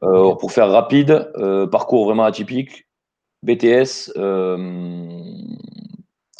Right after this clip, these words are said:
Speaker 1: à l'époque, c'était quoi ? <laughs> Alors là, moi, je suis, euh, pff, euh, B T S muc, management des unités commerciales, pardon.
Speaker 2: Yes.
Speaker 1: Euh, je tiens à dire que je n'ai jamais eu, voilà, au moins c'est dit. <laughs>
Speaker 2: Les, les,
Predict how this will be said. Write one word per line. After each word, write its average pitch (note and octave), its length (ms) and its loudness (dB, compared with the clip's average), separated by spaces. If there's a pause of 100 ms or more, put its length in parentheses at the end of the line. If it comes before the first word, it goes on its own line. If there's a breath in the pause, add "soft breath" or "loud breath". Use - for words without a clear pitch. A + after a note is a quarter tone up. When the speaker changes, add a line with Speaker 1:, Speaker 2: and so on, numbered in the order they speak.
(120)
Speaker 1:
à F2 100 -10
l'époque, G2+ 240 -4
c'était - 240 -10
quoi ? - 160 -6 (140)
<laughs> - 720 -12
Alors G2+ 160 4
là, A#2 120 6
moi, A#2 140 2
je G#2 80 -2
suis, G#2+ 320 -4
euh, F2 180 0
pff, - 300 -16 (460 soft breath)
euh, F#2 160 -6
B G2+ 140 -4
T G#2+ 80 -2
S - 180 0
muc, A2 240 -4
management A#2 400 -2
des A2+ 160 -4
unités A#2+ 240 -2
commerciales, A#2 480 -4
pardon. A2 280 0
Speaker 2:
Yes. B2 260 -6 (400 soft breath)
Speaker 1:
Euh, G2 960 -6 (460)
je A2 160 2
tiens C3 220 2
à A#2+ 60 4
dire A#2+ 300 2 (140)
que G#2 140 -2
je G2 100 -2
n'ai G#2 140 0
jamais C#3 300 2
eu, C3+ 300 2
voilà, G#2+ 520 0
au - 80 -8
moins G#2+ 160 -2
c'est G#2 160 -4
dit. A2+ 200 -2 (540)
<laughs> - 500 -6
Speaker 2:
Les, D3+ 360 4
les, D3 200 4